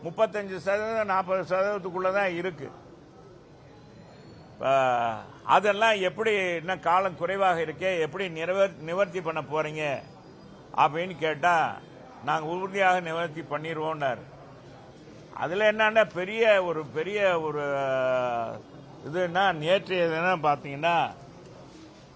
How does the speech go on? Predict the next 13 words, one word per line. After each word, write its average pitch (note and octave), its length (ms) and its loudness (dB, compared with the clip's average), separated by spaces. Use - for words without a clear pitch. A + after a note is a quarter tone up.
ஆன்லைன்ல G#3 720 4
அப்லோட் G#3 400 -4
பண்ணிருக்காங்க. C3+ 560 -8
இப்ப C#3+ 180 -10
மேற்கு G3+ 380 0
தொகுதி F3+ 380 -6
கிடைச்சிருக்கு, D#3 400 -4
இப்ப A#2+ 200 -10
இனி E3 100 -6
அடுத்த E3+ 300 -2
தொகுதி E3+ 300 -6
கிடைக்க D3 280 -4
போகுது. G#2+ 220 -16